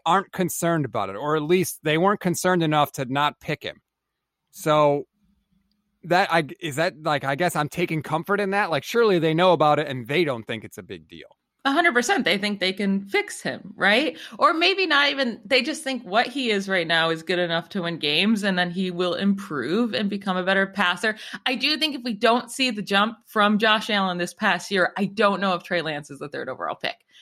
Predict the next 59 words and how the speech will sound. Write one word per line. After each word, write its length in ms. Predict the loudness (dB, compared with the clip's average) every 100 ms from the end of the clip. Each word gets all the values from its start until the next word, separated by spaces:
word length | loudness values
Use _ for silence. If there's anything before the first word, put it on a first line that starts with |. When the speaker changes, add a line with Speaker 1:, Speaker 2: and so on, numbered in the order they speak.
| -20 _ -2
Speaker 2:
And 280 | 4 4 4
we've 220 | 2 2 2
only 220 | 2 0
seen 280 | 0 -2 -2
it 120 | -2
from 120 | -2
Josh 280 | 2 0 0
Allen 240 | -2 0
one 160 | 0 2
year. 240 | 2 2
So 160 | -2 -2
what 180 | 0 0
happens 460 | 2 0 -2 -4
if 120 | -6
next 320 | -6 -8 -6 -2
year, 200 | -2 -2 -8 -2
I'm 180 | -2 -2
the 80 | -6
biggest 480 | -4 -4 -4 -8
Josh 260 | -4 -4 -4
Allen 240 | -8 -8
supporter. 400 | -8 -8 -6 -2
I 120 | -4 -6
love 340 | -10 0 0 2
him 160 | -2
to 60 | -2
death. 320 | 0 0 0 -8 -8 0
And 120 | 2
I 60 |
do 320 | 2 2 0 0
think 320 | 0 0 2
I 140 | 0
will 260 | 0 -2 -2
love 240 | -2 -2
Trey 180 | -2 -2
Lance 300 | 0 -2 -4
in 80 | -6
the 80 | -6
same 240 | -2 0
way 160 | 2 2
once 300 | 0 -2 -6
I 60 |
see 140 | -4 0
him 140 | 0
on 80 | -2
the 80 | -2
field 360 | 2 2 2
in 60 | -2
the 100 | 0
N 100 | 0
F 80 | 2
L. 140 | 2
It's 120 | 2
just 220 | -6 -6 0
been 220 | 2 2
so 200 | 0 0
long. 360 | 4 2 2
It's 180 | -8 -4
been, 240 | 0 0